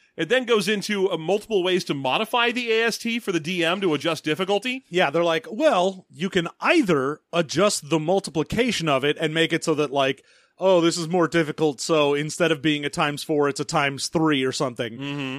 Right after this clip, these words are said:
Speaker 2: Or you can just give a straight, like, minus ten, minus twenty, whatever."
Speaker 1: And that's one of those things that in this game I find fascinating. It's a weird idea to have those, 'cause it sounds like it's,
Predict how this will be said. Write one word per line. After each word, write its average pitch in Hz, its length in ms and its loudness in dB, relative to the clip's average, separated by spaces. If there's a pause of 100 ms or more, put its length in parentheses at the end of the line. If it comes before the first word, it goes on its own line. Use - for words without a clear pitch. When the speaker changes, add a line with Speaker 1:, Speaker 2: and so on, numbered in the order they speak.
Speaker 2:
Or 247 260 6
you 190 160 2
can 185 160 -2
just 160 260 -2
give 170 180 2
a 165 60 2
straight, 156 460 2
like, 143 300 -2 (260)
minus 151 420 -2
ten, 151 300 0
minus 139 280 -4
twenty, 139 300 -2
whatever." 120 480 -4
Speaker 1:
And 226 260 -2
that's 302 280 -2
one 349 120 -2
of 330 60 2
those 269 160 0
things 226 240 -2
that 170 160 -10
in 214 160 0
this 208 180 0
game 170 300 -2
I 147 140 -2
find 165 280 -2
fascinating. 160 600 -2
It's 139 140 -4
a 165 40 0
weird 185 320 -4
idea 160 480 0
to 123 80 -2
have 135 220 0
those, 139 220 -2 (200)
'cause 208 160 -2
it 220 100 -6
sounds 302 280 2
like 180 160 0
it's, 147 160 -6